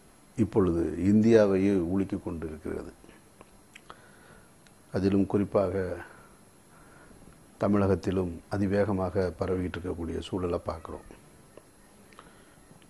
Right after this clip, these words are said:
இதற்கு முன்னால் எத்தனையோ தொற்று நோய்கள் வந்திருந்தாலும் கூட இந்த நோயின் வீரியம் வந்து அதிவேகமாக பரவுகிற காரணத்தினால்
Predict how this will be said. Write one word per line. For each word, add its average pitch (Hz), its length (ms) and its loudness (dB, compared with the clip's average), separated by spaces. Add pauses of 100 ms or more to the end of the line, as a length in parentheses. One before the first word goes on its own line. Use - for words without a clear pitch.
(120)
இதற்கு 107 260 6
முன்னால் 113 340 6
எத்தனையோ 107 460 2
தொற்று 110 260 -2
நோய்கள் 92 440 0
வந்திருந்தாலும் 92 560 0
கூட 87 240 -4 (1300)
இந்த 104 280 4
நோயின் 101 400 2 (100)
வீரியம் 95 400 2
வந்து 85 280 -4 (640)
அதிவேகமாக 98 920 0
பரவுகிற 90 380 0
காரணத்தினால் 87 680 -6